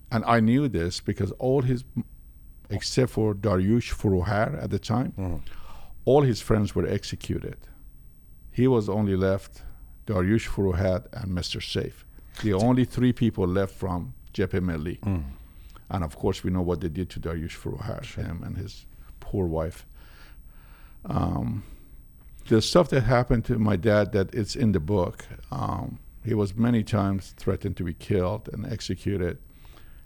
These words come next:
Speaker 1: And he always told himself that, "I'm not gonna allow these people to destroy me. I will make it out of here because I have only one son and I have not said my goodbyes yet."
Speaker 2: Hmm.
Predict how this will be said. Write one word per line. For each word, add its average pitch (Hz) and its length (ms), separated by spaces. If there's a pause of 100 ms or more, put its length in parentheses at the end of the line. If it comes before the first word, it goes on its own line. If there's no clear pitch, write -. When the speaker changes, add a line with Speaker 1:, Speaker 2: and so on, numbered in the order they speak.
(120)
Speaker 1:
And 98 280
he 160 640 (580)
always 117 300
told 104 220
himself 95 720 (140)
that, 95 340 (1000)
"I'm 127 180
not 135 180
gonna 113 300
allow 98 280
these 110 220
people - 560
to 95 100
destroy 98 580
me. 92 380 (220)
I 113 140
will 113 180
make 104 260
it 92 80
out 98 160
of 98 80
here 95 300
because 98 320
I 92 100
have 87 280
only 107 300
one 95 280
son - 500 (600)
and 90 200
I 92 140
have 90 140
not 87 180
said - 260
my - 200
goodbyes - 500
yet." - 180 (220)
Speaker 2:
Hmm. 80 140